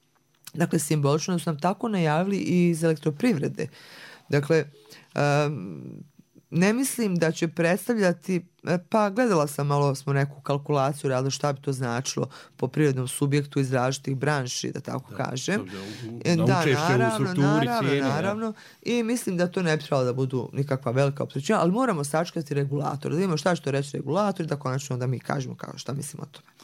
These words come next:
Speaker 2: Pri kraju ove emisije, ovog razgovora, ako dozvolite, i pitanje u svojstvu međunarodnog sekretara S N S D-a, evo, za subotu je zakazan sabor.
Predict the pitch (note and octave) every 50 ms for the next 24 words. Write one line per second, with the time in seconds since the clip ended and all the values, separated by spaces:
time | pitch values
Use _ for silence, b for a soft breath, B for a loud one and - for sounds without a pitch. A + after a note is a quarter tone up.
0 | B B B B A#2+ A2+ - B2+ C3 C#3+ D3+ C#3+ C3 A#2+ A2+ A2 A#2 A#2+ B2 A#2+
1 | A2 A2 A2+ B2 A#2+ - - B2+ A#2 A2+ G#2 A#2 C3+ C#3 B2 B2+ C3+ A#2+ A#2+ A2+
2 | A2+ - A2+ G#2 C3 C3+ A#2+ C#3+ C#3+ C3+ B2 C3+ - - C3 B2+ A#2+ A#2 A2 A#2
3 | - B2+ B2+ B2 - C3+ B2 A#2+ A2+ G#2+ A2+ A2 A2 G#2+ G#2 - - C3 A#2+ A#2+
4 | - - - A#2 A2+ A2+ A#2 B B B B B B B B B B B B B
5 | B B B B B B A2 A2 F#2+ B2+ B2 C3 C#3 C#3+ C#3+ B2 A#2 - - -
6 | A#2 - A#2 A2+ - A2 A2 A#2+ A#2 G2+ - - B B B B A#2 G2 - -
7 | A2+ G#2 G#2 G2 F2 - - A2+ A#2 A#2 G2+ G2 A2 G#2+ G#2 G#2 F#2 F#2 F2+ -
8 | - A2 G2+ G#2 F#2+ - - G2 F2+ E2+ F#2+ G2 - - G2 F2+ D#2+ E2+ E2+ D#2+
9 | - - B2 A2 G#2 F#2+ F#2+ F#2+ F2